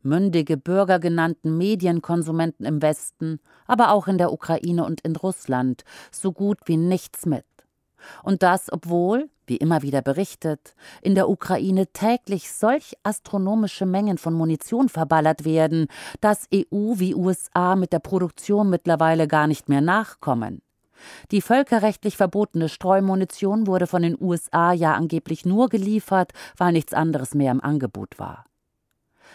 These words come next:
Die Kämpfe aber, ob Russen oder Ukrainer, und vor allem die Toten und Verletzten unter ihnen, bleiben auf gespenstische Weise unsichtbar. Ominöse Sprachfloskeln,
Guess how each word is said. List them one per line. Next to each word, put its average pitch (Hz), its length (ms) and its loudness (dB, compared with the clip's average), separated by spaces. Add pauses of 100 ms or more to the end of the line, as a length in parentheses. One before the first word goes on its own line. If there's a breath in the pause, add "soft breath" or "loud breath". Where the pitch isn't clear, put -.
(160 soft breath)
Die 156 80 -2
Kämpfe 180 500 -2
aber, 107 380 -8 (400 soft breath)
ob 190 180 -2
Russen 240 340 2
oder 180 260 0
Ukrainer, 127 720 -8 (500 loud breath)
und - 160 -4
vor 226 140 2
allem 240 320 4
die 202 120 0
Toten 226 380 -4
und 160 120 -4
Verletzten 180 540 -2
unter 135 320 -2
ihnen, 123 480 -4 (380 soft breath)
bleiben 160 320 2
auf - 240 -2
gespenstische 180 840 -4
Weise 156 380 -2
unsichtbar. 113 960 -4 (960)
Ominöse 190 540 2
Sprachfloskeln, 135 1200 -4